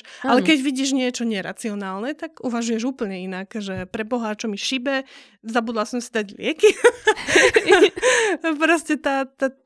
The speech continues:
Speaker 1: tá, tá, tá nereálnosť by mala viac šokovať.
Speaker 2: Áno.
Speaker 1: Rozhodne tie postavy, no.
Speaker 2: A takisto
Speaker 1: Mhm.
Speaker 2: aj tá, tá čarodejnica, tak ona reagovala tiež úplne, že: "Á, že tak ty sa mi postaraj tej druhej učiteľke o
Speaker 1: Mhm.
Speaker 2: deti a vy poďte, ideme do kabinetu." A, a hneď jej začala rozprávať: "Viete, ja som striga,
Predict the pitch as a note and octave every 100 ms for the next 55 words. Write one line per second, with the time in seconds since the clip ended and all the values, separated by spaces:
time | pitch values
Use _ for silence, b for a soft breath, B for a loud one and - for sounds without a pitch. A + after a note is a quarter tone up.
0 | _ - A3+ A3+ A3+ A3+ A#3 A3+ A3+ B3
1 | B3 C#4+ F4 A#3+ A3 A3 A3+ A3+ A3+ A3
2 | A3 B3 B3+ - A#3+ A#3+ G#3+ F#3 G3 -
3 | _ - G#3+ G#3+ G#3+ A3+ G#3 F#3+ F#3+ G3
4 | G3 - G3 F#3 F#3+ B3 _ G#3+ A3+ -
5 | C4 C#4 - B3+ C4 C#4 C#4 C4 B3+ B3
6 | C4 B3+ B3 - C#4 C#4+ A3+ G#3+ G#3 G#3
7 | G3+ G#3 - _ - A3+ A3 B3 B3+ B3
8 | B3+ C4 C4+ C4 A#3+ A3 G3+ G#3+ D4 D#4
9 | D#4 C4+ B3+ B3 B3 - B - D4 E4+
10 | D#4 - C4+ - C4+ C#4 B3 A3+ C4 B3
11 | - A#3+ B3 A#3 G3+ G#3 B3+ B3+ A#3 B3+
12 | B3+ G3+ G3 A3 G#3 A#3+ F#3+ F#3 - F3+
13 | G3 F#3 F#3+ F#3 F#3 G3 F#3+ - - -
14 | D#4+ G4+ F4+ E4 D4+ C#4 B3 A#3+ A#3+ A#3
15 | A#3+ D#4+ F4 D4+ C#4 F#3 F3+ - G3 G3
16 | F#3 F#3+ F#3+ F#3+